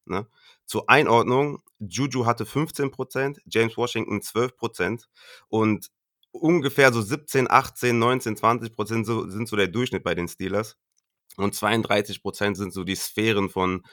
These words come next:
einem Adam Thielen, von einem DeAndre Hopkins, von Keenan Allen. Okay, gestern war der früh raus mit einer Verletzung, aber bis Woche fünf bei Keenan Allen, der hatte den höchsten Target Share aller Wide Receiver. Allen Robinson,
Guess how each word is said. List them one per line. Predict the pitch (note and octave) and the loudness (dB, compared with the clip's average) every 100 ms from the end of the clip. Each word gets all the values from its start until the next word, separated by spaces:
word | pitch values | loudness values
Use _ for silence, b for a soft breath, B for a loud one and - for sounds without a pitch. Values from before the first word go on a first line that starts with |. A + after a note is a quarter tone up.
| b | b
einem | F2+ F#2+ | -2 2
Adam | G2+ G2+ G#2 | 4 4 2
Thielen, | A2 A2+ G#2 G2+ G#2 | -2 0 2 2 0
von | G2 G2 | 0 -2
einem | F#2+ | 0
DeAndre | G2 G#2 F#2+ | 2 0 0
Hopkins, | G#2 G2+ - G2 F#2+ - b b | -2 -2 0 0 -2 -8 b b
von | - G2+ - | -4 -2 -2
Keenan | A2+ A2 - | -2 0 2
Allen. | G2 G#2 G2 G2 - | 4 4 4 0 -6
Okay, | E2 G2+ F#2 | -8 -4 -2
gestern | F#2 - F2+ | -2 -2 0
war | F2+ | 0
der | F2 | 0
früh | - F#2+ | -2 -4
raus | F2 G2 | -2 -2
mit | G2 | -2
einer | F2+ | -4
Verletzung, | F#2+ G2 F2+ F#2 b b | -4 -6 -6 -8 b b
aber | E2+ F2 | 0 2
bis | D#2+ A2 | 0 -2
Woche | G#2 G2 E2+ | -2 -2 -4
fünf | G2+ | -6
bei | - F2+ | -4 -4
Keenan | G#2 F2+ | -4 -2
Allen, | F2 G2+ F#2+ F2+ | 0 0 0 0
der | F#2+ | -2
hatte | F#2+ | 0
den | F2+ | -2
höchsten | G2 A2 - | -2 -4 -6
Target | G2 F#2+ F#2+ | -6 -4 -4
Share | F#2 F2+ | -4 0
aller | G2+ G2 | 0 0
Wide | G2 | -2
Receiver. | F#2 - F2+ F#2 b b - | -6 -6 -4 -4 b b 4
Allen | A#2 A2+ | 6 8
Robinson, | A#2 A#2 A2+ G#2 A2+ - | 6 4 2 2 0 -2